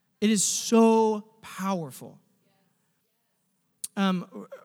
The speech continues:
I, uh, I've shared with you guys before, I've been, um,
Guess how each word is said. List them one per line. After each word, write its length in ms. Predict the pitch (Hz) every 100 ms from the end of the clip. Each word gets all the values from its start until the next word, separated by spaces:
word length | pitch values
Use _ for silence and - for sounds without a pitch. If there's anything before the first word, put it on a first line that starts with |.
| _ _ _
I, 220 | 185 196
uh, 480 | 185 220 170 160 143 170 _ _ -
I've 100 | 185 170 185
shared 260 | - 208
with 100 | 185
you 80 | 185
guys 160 | 175 165
before, 380 | 156 - 175 165
I've 140 | 165
been, 240 | 175 165 -
um, 220 | 170 156